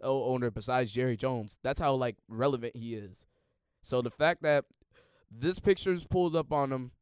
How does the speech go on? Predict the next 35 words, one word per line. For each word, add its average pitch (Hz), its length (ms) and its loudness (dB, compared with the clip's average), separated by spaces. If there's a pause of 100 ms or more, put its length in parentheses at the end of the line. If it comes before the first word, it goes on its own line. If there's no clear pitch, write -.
(760)
the 117 480 -2
whole 143 480 6 (220)
taking 143 280 -4
a 139 60 -2
knee 139 160 -4
situation, 120 800 -6 (140)
him 139 200 -6
not 135 160 -4
saying 139 240 -4
nothing 139 180 -4
about 131 240 -2
George 139 260 0
Floyd, 131 380 -2 (560)
it 285 140 -8
kinda 277 200 -2
makes 262 240 0
you 254 80 -4
wonder, 247 320 0
like, 135 280 2 (1000)
what 220 140 -4
are 294 40 -12
we 285 120 -12
really, 226 500 0
you 196 100 -14
know, 190 260 -6
like, 190 240 -8 (1080)
what 247 60 -6
are 294 60 -4
we 262 100 -2
doing? 165 280 6 (140)
What 220 120 -6
are - 20 -4
we 214 60 -2
doing, 147 200 2
man? 113 240 -6